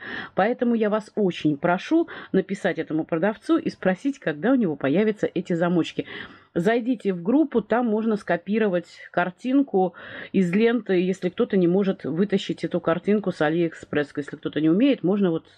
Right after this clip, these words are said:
из группы ВКонтакте это сделать. Ссылочка на группу ВКонтакте тоже всегда есть внизу в описании под видео в инфобоксе. Ну а теперь веселенькая распаковочка.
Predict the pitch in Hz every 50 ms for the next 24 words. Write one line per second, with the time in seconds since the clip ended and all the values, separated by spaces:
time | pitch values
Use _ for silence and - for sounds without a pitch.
0 | _ - - 160 156 147 156 180 185 - - 160 - - 151 151 151 202 220 -
1 | - - 196 185 - - - - - - - - 185 180 170 165 160 160 208 262
2 | 254 254 247 - - - 208 233 247 - - - - 185 160 139 135 160 190 190
3 | - 180 - - 156 143 139 185 196 233 - - - 202 - - - - - -
4 | - - - _ _ _ - 208 240 269 262 262 254 - - - 143 147 143 180
5 | 208 202 156 156 190 190 - 175 151 143 180 175 165 - - 143 - - 190 214
6 | 220 208 208 - 143 135 135 135 143 185 202 180 190 196 185 - - 143 151 170
7 | 180 175 - - 170 165 147 135 139 139 - - - - - - - - - -
8 | - - _ - 165 160 165 170 - 208 196 - 247 262 277 - - - 165 160
9 | 156 160 - - 170 160 139 151 160 160 - 170 165 196 - - - 240 254 -
10 | 294 302 254 214 - - - - -